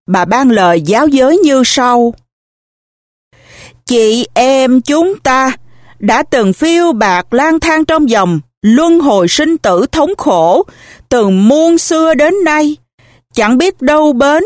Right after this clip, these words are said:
đâu bờ." Duyên may chúng ta gặp được Đức Thế Tôn và giáo pháp thoát khổ. Chúng ta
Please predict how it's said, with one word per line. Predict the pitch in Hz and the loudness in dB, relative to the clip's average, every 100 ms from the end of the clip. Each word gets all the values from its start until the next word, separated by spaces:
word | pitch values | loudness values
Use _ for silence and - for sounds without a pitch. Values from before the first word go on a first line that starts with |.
| 440 | -2
đâu | 277 302 285 | 0 2 2
bờ." | 185 190 180 170 156 151 _ _ _ _ - - 190 | 0 0 0 -2 -4 -12 _ _ _ _ -20 -18 -4
Duyên | 240 285 277 269 | -2 2 2 2
may | 262 262 262 - - - | 2 0 -2 -6 -20 -6
chúng | 349 370 | -4 -2
ta | 330 320 | -2 -2
gặp | 202 190 - | -2 -4 -4
được | 190 190 190 - | -2 0 -2 -2
Đức | 285 381 - | -4 -4 -2
Thế | 349 370 | -2 0
Tôn | 285 285 285 285 _ - - | 0 0 0 -2 _ -20 -10
và | 180 208 190 175 _ | -4 -2 -2 -4 _
giáo | 175 220 226 339 | -4 -2 0 0
pháp | - 294 359 - | -2 -4 -4 -2
thoát | 320 427 | -2 -2
khổ. | - 247 165 151 170 359 _ _ - - - | -4 -2 0 0 0 0 _ _ -20 -20 -4
Chúng | 359 427 | -4 -2
ta | 311 294 302 | -2 -2 -4